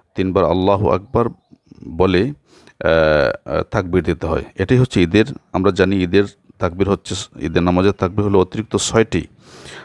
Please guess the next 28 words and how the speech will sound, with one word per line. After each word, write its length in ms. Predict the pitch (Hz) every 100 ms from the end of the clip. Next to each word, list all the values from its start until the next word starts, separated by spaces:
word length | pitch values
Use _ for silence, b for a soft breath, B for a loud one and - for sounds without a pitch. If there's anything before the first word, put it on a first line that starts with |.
| B
প্রথম 420 | - 117 143 143
রাকাতে 440 | 107 92 87 87 60
সানা 320 | - 95 95
পড়ার 280 | 92 101 113
পর 360 | - 104 113 123 -
তিনটি 300 | 101 98 104
তাকবীর 360 | - 85 85 92
দিতে 220 | 90 -
হয়, 140 | 104
আল্লাহু 540 | - 85 85 87 85 -
আকবার, 340 | 98 - 95 - - B B B B -
আল্লাহু 520 | 92 92 92 85 -
আকবার, 400 | 98 - 87 80 76 - -
আল্লাহু 380 | 71 85 95 95
আকবার, 380 | - 98 - 123 -
এভাবে 300 | - 92 90
বলতে 320 | 87 92 -
হয়। 180 | 104 139 170 B B B -
এবং 260 | 90 101 -
প্রতিবারই, 640 | 110 - 110 82 76 147 - B B -
আহ, 520 | 65 80 78 76 71 - _ _
উম, 240 | - 90 76
হাত 360 | - 92 90 - _ _ _ _ _ _ _ _
কান 200 | 92 90
পর্যন্ত, 480 | 90 87 98 98 131
আহ, 640 | 175 - - - - 82
উঠাতে 360 | 73 101 - -
হয়। 220 | 78 67